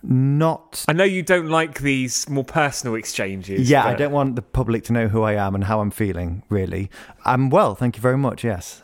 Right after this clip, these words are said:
Speaker 1: How are you?
Speaker 2: I am very well, thank you.
Speaker 1: It's the last day of March.
Speaker 2: I know, and where's the time gone? April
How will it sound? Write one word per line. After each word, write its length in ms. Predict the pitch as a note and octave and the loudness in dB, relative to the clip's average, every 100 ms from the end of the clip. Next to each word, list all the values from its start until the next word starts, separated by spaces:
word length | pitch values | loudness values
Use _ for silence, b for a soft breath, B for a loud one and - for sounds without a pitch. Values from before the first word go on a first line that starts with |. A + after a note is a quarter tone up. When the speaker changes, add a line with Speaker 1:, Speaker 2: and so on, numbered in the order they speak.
| - | -2
Speaker 1:
How 100 | C#3 | 0
are 60 | |
you? 200 | A#2 F2+ - _ - | 0 -2 -8 _ 0
Speaker 2:
I 180 | G3+ G#3 | 2 2
am 200 | F#3+ F3 | -2 -2
very 240 | D#3 C#3+ | -2 -2
well, 280 | A#2+ G#2 F#2+ | -2 -2 -4
thank 320 | G2 F#2 - | -10 -12 -10
you. 160 | F2 F2 B B B - | -10 -10 B B B -4
Speaker 1:
It's 120 | B2+ | 0
the 40 | C3+ | 2
last 220 | C#3 - | 2 2
day 80 | C3+ | 0
of 80 | |
March. 420 | C3 C3+ E3+ - - _ _ _ b b b b | 2 0 -2 -8 -14 _ _ _ b b b b
Speaker 2:
I 80 | D3+ | 0
know, 160 | F#3 G#3+ | 2 0
and 100 | F3+ | 0
where's 200 | G#3+ G3+ | -2 -2
the 60 | |
time 200 | G3+ A3 | -2 -2
gone? 160 | F#3 D3+ | -2 -2
April 520 | F3 F#3 - F#3+ F#3+ | 0 -2 -2 -2 -2